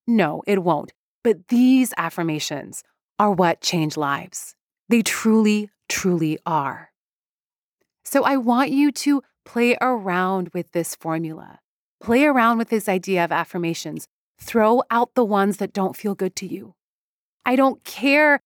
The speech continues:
if some amazing wellness influencer used it to make seven figures.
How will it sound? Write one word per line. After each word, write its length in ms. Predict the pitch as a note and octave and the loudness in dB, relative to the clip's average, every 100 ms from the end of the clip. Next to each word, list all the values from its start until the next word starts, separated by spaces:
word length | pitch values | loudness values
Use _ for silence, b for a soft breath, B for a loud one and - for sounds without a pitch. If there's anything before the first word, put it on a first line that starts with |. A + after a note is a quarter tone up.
| _ - | _ -2
if 160 | B3+ | -2
some 300 | - A#3+ A3+ | 0 0 0
amazing 680 | - A3+ A3+ A#3+ A3 A3 F#3+ | 0 2 2 2 2 -2 0
wellness 400 | G3+ G#3+ A3+ A3 | 0 2 2 -2
influencer 680 | G#3+ G#3 A3 G3+ G3+ G#3 G3 - - | -4 -6 -4 -2 -2 -2 -4 -4 -6
used 420 | G3+ A#3 A3+ A#3 | 0 2 2 0
it 140 | - | -2
to 140 | - A3 | -2 0
make 200 | G3 - | 0 -2
seven 340 | - F3+ F#3+ | -2 0 0
figures. 540 | F3 F3 D#3+ - - | -2 -4 -4 -8 -14